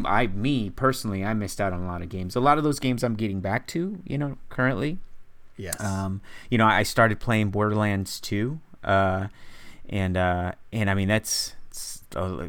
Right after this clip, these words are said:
Speaker 1: you know, we talked about, you know, how there are people out there probably listening to us right now that are like,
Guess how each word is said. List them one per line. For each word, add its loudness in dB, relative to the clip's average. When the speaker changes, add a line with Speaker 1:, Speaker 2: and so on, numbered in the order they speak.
Speaker 1:
you -4
know, -6
we -4
talked 0
about, 0
you -2
know, 0
how -2
there 2
are 4
people 2
out 6
there 4
probably 2
listening 2
to -2
us -2
right -2
now -4
that -4
are -4
like, -6